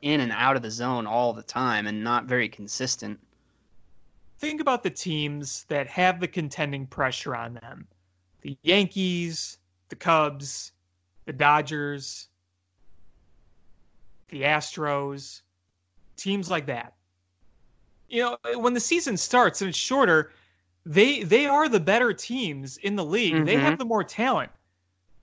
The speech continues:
Speaker 2: They have more pressure on them. But think about a team that's either flying under the radar like Cincinnati with the moves they made, an upcoming team like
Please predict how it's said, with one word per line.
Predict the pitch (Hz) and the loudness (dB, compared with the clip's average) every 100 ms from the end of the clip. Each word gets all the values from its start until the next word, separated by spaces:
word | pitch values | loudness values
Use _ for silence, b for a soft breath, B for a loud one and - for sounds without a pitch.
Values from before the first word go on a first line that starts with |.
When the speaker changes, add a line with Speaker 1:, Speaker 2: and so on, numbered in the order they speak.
| - - | -20 -2
Speaker 2:
They | - 254 | 4 4
have | 302 311 196 175 | 6 2 0 -8
more | 165 202 208 | 2 4 4
pressure | - 233 262 - 214 | 2 2 2 2 2
on | 156 139 | 2 0
them. | 123 107 104 _ _ _ _ - | -6 -10 -18 _ _ _ _ 2
But | 247 | 2
think | - - - 427 | 2 -16 -8 0
about | 403 320 | 6 6
a | 262 | 6
team | - - 226 226 226 220 - | 0 -2 0 0 -2 -4 -2
that's | 170 165 - | 0 0 0
either | 247 220 | 0 0
flying | - - 226 285 | 0 2 2 4
under | 311 269 | 2 2
the | 190 | 2
radar | 147 165 170 170 | 4 6 6 6
like | 156 135 | 4 -2
Cincinnati | - - 220 - 170 147 143 147 | -2 -2 -2 0 2 4 2 0
with | 151 147 | -4 -6
the | 151 | -4
moves | 147 151 143 | -4 -4 0
they | 151 | 0
made, | 139 135 135 131 _ _ _ _ _ _ _ - | 0 -2 -2 -6 _ _ _ _ _ _ _ -8
an | 160 180 | 0 2
upcoming | - 233 240 208 | 2 0 0 0
team | - 190 185 185 151 | -2 -2 0 0 2
like | 151 147 135 - | 4 4 0 -14